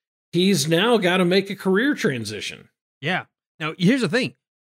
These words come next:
Speaker 2: He's not mentioned once what he did before the war.
Speaker 1: Right.
Speaker 2: So we have no idea what he's transitioning into.
Speaker 1: Right.
Speaker 2: He must have had an aptitude for flight, or at least be part of a bomber squadron to be given a bombardier role, but we don't know what he did.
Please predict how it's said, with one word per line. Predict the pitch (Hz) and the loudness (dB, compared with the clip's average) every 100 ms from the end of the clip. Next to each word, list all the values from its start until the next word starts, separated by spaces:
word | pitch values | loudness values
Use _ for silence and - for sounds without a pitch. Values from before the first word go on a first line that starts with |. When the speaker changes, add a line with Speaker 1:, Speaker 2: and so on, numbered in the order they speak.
| _ _ - | _ _ -8
Speaker 2:
He's | 196 170 | -4 -2
not | 139 180 175 | 0 0 0
mentioned | 156 196 - 131 123 | -2 -2 -2 -4 -2
once | 190 151 - | -2 -4 -6
what | 123 135 | -6 -6
he | 113 | -8
did | 107 143 113 | -6 -6 -8
before | 117 107 - 175 127 | -16 -16 -8 -4 -2
the | 107 | -2
war. | 90 71 _ _ _ | -4 -10 _ _ _
Speaker 1:
Right. | 156 156 131 110 - _ _ _ _ _ _ _ _ | 0 2 2 -4 -14 _ _ _ _ _ _ _ _
Speaker 2:
So | 135 | 0
we | 165 | 0
have | 165 | 2
no | 139 165 | 2 2
idea | 156 156 | 2 0
what | 139 | -2
he's | 117 | -4
transitioning | - 127 120 127 135 113 | -6 -6 -4 -6 -6 -6
into. | 139 160 101 _ _ _ _ _ - | -6 -6 -10 _ _ _ _ _ -6
Speaker 1:
Right. | 156 156 - _ - | -4 -4 -8 _ -6
Speaker 2:
He | |
must | 151 202 | -2 0
have | 208 | 0
had | 190 | 0
an | 165 | 0
aptitude | 185 151 135 160 | -2 -2 0 0
for | 127 | -2
flight, | - 196 208 139 | -8 -2 -2 -2
or | 131 | -4
at | 135 | -6
least | 151 147 - _ _ _ - | -4 -6 -6 _ _ _ -12
be | 123 | -4
part | 143 139 | 0 0
of | 123 | -2
a | |
bomber | 110 143 175 135 | -4 -4 -4 -6
squadron | - 123 117 139 | -6 -6 -6 -6
to | 127 | -8
be | 120 | -8
given | 117 127 117 | -8 -6 -8
a | |
bombardier | 110 127 123 117 151 165 | -6 -6 -6 -4 -4 -2
role, | 117 104 110 _ _ _ _ _ - | -4 -6 -12 _ _ _ _ _ -10
but | 117 113 - | -10 -10 -6
we | 139 | -2
don't | 190 | 0
know | 190 | 0
what | 185 214 | 0 -2
he | 180 | -2
did. | 226 208 | -4 -4